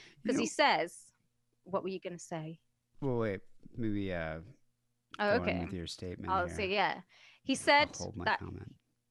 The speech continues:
Speaker 1: he could have done this to a woman. Instead, he chose to do something to someone who's gay and proud about his sexuality. He chose to go on the app Grindr. He went on an app designated for gay people.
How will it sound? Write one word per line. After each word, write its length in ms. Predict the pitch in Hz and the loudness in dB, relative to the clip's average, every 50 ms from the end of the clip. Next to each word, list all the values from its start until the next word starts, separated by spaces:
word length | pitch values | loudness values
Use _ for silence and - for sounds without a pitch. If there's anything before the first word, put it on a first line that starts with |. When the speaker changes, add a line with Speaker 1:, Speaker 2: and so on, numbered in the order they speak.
| _ _ _ _ | _ _ _ _
Speaker 1:
he 160 | - - 311 - | 2 2 4 4
could 140 | - 381 | 6 4
have 80 | 254 180 | 2 4
done 180 | 160 254 233 240 | 4 4 4 4
this 160 | 226 - - | 2 0 -2
to 140 | - 226 202 | 0 2 2
a 40 | |
woman. 440 | 185 180 175 175 165 165 165 160 160 _ _ _ _ _ - | 2 2 0 0 0 -2 -6 -8 -10 _ _ _ _ _ -8
Instead, 480 | 220 - - - 311 285 269 262 - - - | -8 -6 0 6 6 8 6 6 2 -2 -8
he 100 | - 240 | -4 -4
chose 360 | 220 - - 294 254 262 262 - | -4 0 4 4 4 4 4 2
to 80 | - 226 | -2 -2
do 140 | - 226 | -2 -2
something 360 | 220 - - 240 233 - 233 - | 0 0 -2 -2 -2 -2 -4 -6
to 120 | - 196 | -6 -8
someone 340 | - - 247 240 233 226 226 | -4 -2 0 2 2 2 2
who's 200 | 190 220 196 - | 0 -2 -4 0
gay 420 | - - 254 233 226 220 240 - _ _ - | 4 6 8 8 8 6 4 0 _ _ -10
and 140 | 202 - | -8 -6
proud 460 | - - - 247 254 240 220 214 208 202 | -2 4 8 10 10 10 10 10 6 4
about 280 | 165 180 170 170 - | 2 2 2 2 0
his 140 | 175 180 - | -2 -8 -8
sexuality. 800 | - - - - - - 175 175 165 170 175 - - - - - - _ _ - - - - - | -6 -6 -6 -6 -4 -4 -4 -2 -2 -4 -6 -6 -10 -10 -12 -12 -16 _ _ -20 -20 -20 -6 0
He 100 | - 330 | 0 2
chose 300 | 311 - 392 359 330 - | 4 6 6 6 6 4
to 100 | - 302 | 2 2
go 220 | - 302 294 285 247 | 6 8 8 8 8
on 120 | 220 214 | 8 6
the 100 | 208 196 | 4 6
app 240 | 190 190 - - - | 6 6 4 4 -2
Grindr. 560 | - 196 185 180 175 185 185 196 190 202 240 247 _ _ | 0 4 4 4 4 2 2 2 2 2 2 0 _ _
He 100 | - 277 | -2 2
went 140 | 269 320 320 | 4 4 6
on 80 | 302 294 | 6 4
an 140 | 269 254 254 | 4 4 4
app 240 | 262 262 - - - - - 170 | 4 4 2 -4 -18 -16 -16 -2
designated 600 | - 262 269 262 226 240 220 226 226 214 - - | 4 6 6 6 6 2 0 0 -2 -2 -2 -4
for 80 | - 208 | -4 -4
gay 260 | 165 - 180 175 175 | 0 2 2 2 2
people. 500 | - - 175 - - - 170 - 135 - | 0 -4 -10 -8 -6 -4 -4 -4 -4 -6